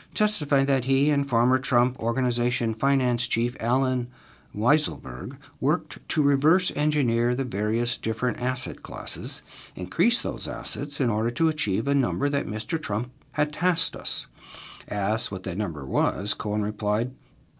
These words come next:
"Whatever number Trump told us to, to, told us to." Cohen looked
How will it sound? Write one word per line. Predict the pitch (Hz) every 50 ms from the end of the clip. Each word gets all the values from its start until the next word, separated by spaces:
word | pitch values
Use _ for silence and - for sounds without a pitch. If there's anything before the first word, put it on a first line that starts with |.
| _ -
"Whatever | - - 78 92 101 104 139
number | 135 139 139 139 139 143
Trump | 143 - - 120 123 123 123
told | - 127 117 113 113
us | 120 113 - -
to, | - -
to, | 117 - - - 98 78 - - - - _ _ _ -
told | - 139 117 104
us | - 127 - -
to." | - - - - - 71 - - - - - - - - - - - - - -
Cohen | - - 117 113 107 90 87 104 123 117
looked | 104 98 107 - - - -